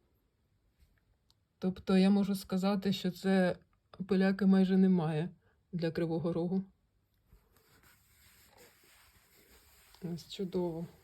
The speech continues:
Один раз протерли, е, майже тиждень у вас зберігається поверхня.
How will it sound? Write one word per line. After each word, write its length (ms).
Один 300
раз 200
протерли, 680
е, 500
майже 400
тиждень 580
у 80
вас 400
зберігається 680
поверхня. 640